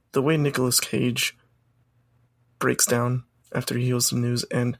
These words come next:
just the way it's filmed, and Nicolas Cage's face while Darius is explaining, it, it's a face that he knows what's coming. He knows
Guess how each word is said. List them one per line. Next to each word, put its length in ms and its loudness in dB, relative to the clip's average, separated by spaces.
just 260 -2
the 100 0
way 160 4
it's 160 0
filmed, 540 2
and 120 2
Nicolas 480 2
Cage's 420 0
face 600 0
while 300 0
Darius 400 0
is 140 2
explaining, 680 -2
it, 200 -2
it's 180 0
a 60 0
face 260 4
that 80 4
he 80 2
knows 320 2
what's 160 -2
coming. 320 -6
He 100 2
knows 540 2